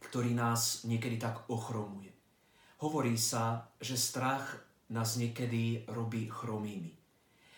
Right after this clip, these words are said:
pretože nás oberá o radosť, o pokoj. Oberá nás o pokoj,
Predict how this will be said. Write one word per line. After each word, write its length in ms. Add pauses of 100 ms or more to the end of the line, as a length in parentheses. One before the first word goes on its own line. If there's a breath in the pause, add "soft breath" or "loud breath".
(160 loud breath)
pretože 960
nás 320
oberá 560
o 80
radosť, 720
o 160
pokoj. 400 (640 loud breath)
Oberá 400
nás 560 (320)
o 480 (560)
pokoj, 560